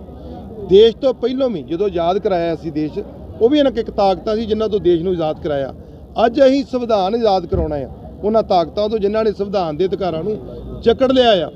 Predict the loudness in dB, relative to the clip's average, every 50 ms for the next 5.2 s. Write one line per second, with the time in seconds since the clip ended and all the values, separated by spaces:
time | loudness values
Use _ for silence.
0 | -16 -20 -20 -20 -20 -8 -4 -2 -2 0 0 0 -2 0 -2 2 2 2 2 2
1 | -2 -4 -2 0 0 0 2 2 0 2 0 0 0 0 -2 -2 -2 -2 -4 -4
2 | -2 -4 -4 -2 0 0 0 0 0 -2 -4 -2 0 0 -2 -2 -4 -8 -18 -18
3 | -8 -6 0 2 2 2 4 4 4 4 4 2 -6 -6 -6 -6 -8 -8 -8 -8
4 | -12 -12 -6 -4 -4 -4 -2 -2 -2 0 0 -2 -2 -2 -2 -2 -2 -2 -2 -2
5 | -4 -4 -6 -10